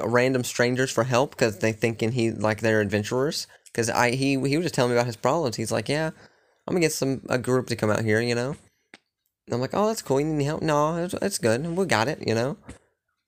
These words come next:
I fucking love it. And he's not an adventurer.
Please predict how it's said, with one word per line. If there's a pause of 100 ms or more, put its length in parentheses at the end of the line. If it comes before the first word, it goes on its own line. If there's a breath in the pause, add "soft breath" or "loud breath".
(120)
I
fucking
love
it. (880)
And
he's
not
an
adventurer.